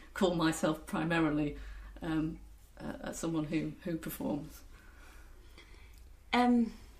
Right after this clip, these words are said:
Speaker 2: uh, yeah, I think, like, what you were saying about it being quite isolated, especially if you sort of, if you discuss it with people that your friends or relatives that, that aren't poets, and sometimes you get funny feedback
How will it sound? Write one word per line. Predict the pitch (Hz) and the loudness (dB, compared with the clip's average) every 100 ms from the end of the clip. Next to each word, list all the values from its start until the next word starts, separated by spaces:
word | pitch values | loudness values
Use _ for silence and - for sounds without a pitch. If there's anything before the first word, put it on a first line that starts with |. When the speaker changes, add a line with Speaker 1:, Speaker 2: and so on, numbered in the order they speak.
| - - - - - - | -20 -20 -16 -12 -10 -4
Speaker 2:
uh, | - | 2
yeah, | 240 190 | 4 6
I | 202 | 6
think, | 233 196 | 4 2
like, | - 196 196 | 2 0 0
what | - | 2
you | 202 | 2
were | |
saying | 190 180 | 2 0
about | 175 180 - | 2 0 0
it | |
being | 190 175 | 0 0
quite | 180 - | 0 2
isolated, | 185 185 165 147 - | 2 0 -2 -4 -4
especially | 165 - 196 180 | -4 0 0 0
if | 170 - | -4 -4
you | |
sort | 170 - | -6 -6
of, | - - - | -6 -12 -10
if | 196 | 0
you | 220 | 2
discuss | 208 202 214 | 2 0 -2
it | 190 | -2
with | 190 | 0
people | 196 190 185 | 2 2 0
that | 180 - | -2 0
your | 185 180 | 0 0
friends | - 180 175 175 170 | 0 2 4 2 2
or | 170 165 | 0 0
relatives | 165 175 170 170 - | 0 -4 -4 -8 -8
that, | - - - - - | -10 -10 -16 -12 2
that | |
aren't | - 202 - | 8 8 6
poets, | - - 170 - - | -4 -4 -6 -6 -2
and | 175 | 0
sometimes | 185 175 180 170 | 2 4 4 2
you | 170 | 0
get | 180 - - - - - - | 0 -4 -12 -20 -20 -18 -18
funny | - - 190 180 165 | -10 2 6 6 4
feedback | 190 196 185 135 135 - | 4 4 4 0 -4 -4